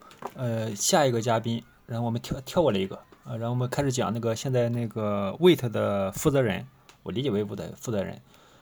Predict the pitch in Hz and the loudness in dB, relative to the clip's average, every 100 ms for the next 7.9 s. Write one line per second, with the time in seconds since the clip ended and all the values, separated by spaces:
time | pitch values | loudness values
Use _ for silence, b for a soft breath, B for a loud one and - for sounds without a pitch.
0 | B - 123 117 113 - - - - 127 | B -8 -4 -2 -4 -8 -14 -20 -8 -2
1 | 120 147 165 156 101 87 - 135 127 135 | 4 4 4 2 0 0 -8 -4 -2 2
2 | 131 120 139 135 123 135 143 - - _ | 2 2 2 2 4 4 4 -4 -20 _
3 | - 95 104 120 110 107 - B B B | -8 -6 -2 -2 -2 -4 -10 B B B
4 | _ - 98 - 117 120 120 117 120 117 | _ -10 -10 -10 -12 -8 -4 -4 -2 -2
5 | 123 135 - 117 - - 101 - 107 104 | -2 -4 -4 -4 -4 -6 -8 -6 -10 -8
6 | - - - 135 - 104 98 - 98 101 | -8 -8 -6 -8 -8 -12 -14 -10 -8 -8
7 | - 123 131 135 - 113 98 110 | -6 -2 -2 -2 -4 -8 -6 -6